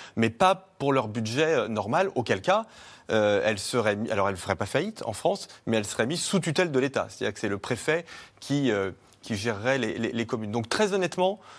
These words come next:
la, la, j-, évidemment, j'ai, les, les,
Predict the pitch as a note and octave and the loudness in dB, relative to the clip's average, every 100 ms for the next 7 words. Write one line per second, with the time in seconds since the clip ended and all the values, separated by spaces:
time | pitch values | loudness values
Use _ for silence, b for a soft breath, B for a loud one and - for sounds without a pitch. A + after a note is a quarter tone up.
0 | B - A#2+ A1 - - E2 D#2+ - - | B 0 2 0 -4 -6 -6 -6 -8 -6
1 | F#2+ G#2 A#2+ C3+ A#2 G#2 F2 D#2+ F2+ F#2+ | -4 0 2 2 2 0 -4 -4 -4 -4
2 | - G#2+ E2+ G2 | -2 -2 -4 -4